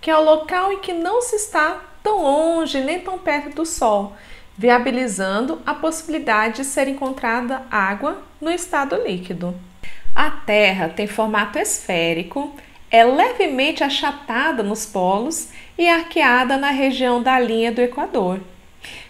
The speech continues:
Mais de setenta por cento da superfície do nosso planeta é formada por água. Inclusive, chamamos de hidrosfera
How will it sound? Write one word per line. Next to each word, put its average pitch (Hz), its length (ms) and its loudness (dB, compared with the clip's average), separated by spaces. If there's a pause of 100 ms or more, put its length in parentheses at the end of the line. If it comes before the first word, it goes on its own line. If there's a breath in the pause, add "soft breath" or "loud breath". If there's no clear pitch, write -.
Mais 214 380 2
de 240 80 -4
setenta 349 760 0
por 269 200 -4
cento 196 380 -4
da - 160 -2
superfície 277 1040 -2
do 180 80 -2
nosso 180 320 -4
planeta 185 720 0 (180)
é 190 80 -2
formada 196 480 0
por 311 220 -4
água. 196 420 -2 (560 loud breath)
Inclusive, 226 1040 4
chamamos 247 540 0
de 269 100 -4
hidrosfera 339 960 2